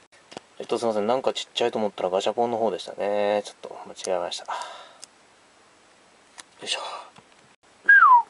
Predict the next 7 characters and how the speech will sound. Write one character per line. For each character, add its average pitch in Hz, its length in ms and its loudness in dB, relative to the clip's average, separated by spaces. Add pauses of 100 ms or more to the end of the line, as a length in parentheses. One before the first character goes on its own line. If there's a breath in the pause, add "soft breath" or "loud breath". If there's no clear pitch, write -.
(260)
こ 92 220 0
れ、 139 100 2
こ - 220 -2
れ。 143 160 2 (2750 loud breath)
こ - 240 -12
れ 104 80 -8
を。 107 300 -6